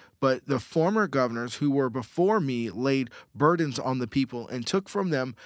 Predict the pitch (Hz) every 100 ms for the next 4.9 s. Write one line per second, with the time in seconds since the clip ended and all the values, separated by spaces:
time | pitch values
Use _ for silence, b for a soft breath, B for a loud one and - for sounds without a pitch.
0 | B 107 131 151 156 156 143 127 120 110
1 | 110 123 139 127 110 - - 160 185 208
2 | - 143 156 135 135 - 165 131 95 _
3 | B B _ 139 - 117 120 160 156 -
4 | 127 120 120 123 113 107 135 110